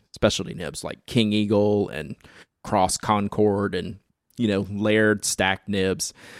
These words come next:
Very, very expensive items. And, uh,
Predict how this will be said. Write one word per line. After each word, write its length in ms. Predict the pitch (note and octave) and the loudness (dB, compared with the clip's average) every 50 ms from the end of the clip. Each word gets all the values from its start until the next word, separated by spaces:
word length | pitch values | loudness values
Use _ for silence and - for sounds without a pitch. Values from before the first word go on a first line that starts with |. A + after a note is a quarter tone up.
| - - _ _ _ | -20 -20 _ _ _
Very, 180 | - A#2 B2 C3+ | 4 6 6 6
very 240 | B2 A#2+ G#2+ G#2 G2 - | 6 4 2 2 0 0
expensive 760 | - G2 - - - - G2 G2 - - F#2 F2+ - - - - - _ _ _ _ _ _ _ | -4 -6 -6 -8 -6 -4 -6 -6 -4 -6 -8 -8 -10 -12 -20 -20 -20 _ _ _ _ _ _ _
items. 540 | - E2+ F2+ F#2 F#2+ F#2 G2 - - - - _ _ _ _ _ _ _ _ _ _ _ _ _ _ _ _ _ _ _ _ _ - - - | -6 -6 -6 -6 -8 -10 -10 -10 -12 -12 -14 _ _ _ _ _ _ _ _ _ _ _ _ _ _ _ _ _ _ _ _ _ -12 -6 -2
And, 300 | G#2+ G2 F#2+ F#2+ F#2 F#2 | -2 0 0 -2 -2 -4
uh, 180 | F#2+ F#2+ F#2 | -4 -4 -6